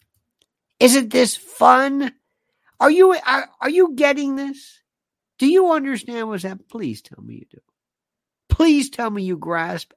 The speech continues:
every little thing we're doing. The radical left, they don't know what to do. They have no idea what to do. They are so, this, they, this, October, th-, Hamas did it. Hamas did,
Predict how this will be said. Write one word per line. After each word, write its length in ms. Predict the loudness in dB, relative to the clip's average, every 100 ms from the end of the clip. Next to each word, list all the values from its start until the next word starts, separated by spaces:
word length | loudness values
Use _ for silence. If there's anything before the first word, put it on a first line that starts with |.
| -4
every 460 | -4 -4 -12 -14
little 280 | -12 -12 -12
thing 220 | -12 -12
we're 140 | -12 -12
doing. 320 | -12 -14 -20 _ _ _ _ _ _ _ _ _ _ _ _ _ _ _ _ _ _ _
The 100 | 0
radical 520 | 2 4 2 0 -4 -2
left, 300 | -2 -4 -8
they 120 | -6
don't 160 | -6
know 100 | -6
what 260 | -8 -8 -10
to 100 | -14
do. 300 | -14 -16 -18 _ _ _ _ _ _ -2
They 220 | 0 0
have 280 | -2 -6 -8
no 600 | -10 -4 -2 0 -2 -6
idea 480 | -8 -8 -8 -8
what 220 | -8 -10 -12
to 100 | -10
do. 240 | -10 -8
They 260 | -2 -2 0
are 240 | -2 -4
so, 300 | -6 -10 -8
this, 300 | -4 -4 -4 -14
they, 280 | -4 -4 -4 _ _ -18
this, 480 | -4 -4 -4 -8 _ _ _ _ _
October, 320 | -10 -8 -10 -12
th-, 140 | -14 -14 -16
Hamas 540 | -10 -4 0 2 0 -4
did 160 | -6
it. 180 | -6 -8 _ _ _ _ _ _ _ _ _ _ _ _ -2
Hamas 420 | 2 4 2 0
did, 140 | -4